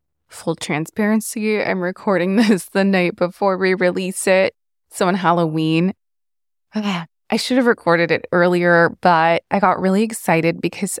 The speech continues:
I now live in a duplex that, and we're on the bottom.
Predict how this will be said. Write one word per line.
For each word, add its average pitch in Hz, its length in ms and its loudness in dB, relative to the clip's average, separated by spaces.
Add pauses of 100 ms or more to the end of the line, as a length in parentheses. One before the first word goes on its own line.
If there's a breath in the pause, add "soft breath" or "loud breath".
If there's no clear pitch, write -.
I 185 120 -2
now 160 420 0
live 170 760 -4 (120)
in 185 140 -2
a 185 60 0
duplex 226 880 -4 (760)
that, 185 320 -2
and 196 200 0
we're 190 80 2
on 202 80 2
the 185 60 0
bottom. 180 580 -2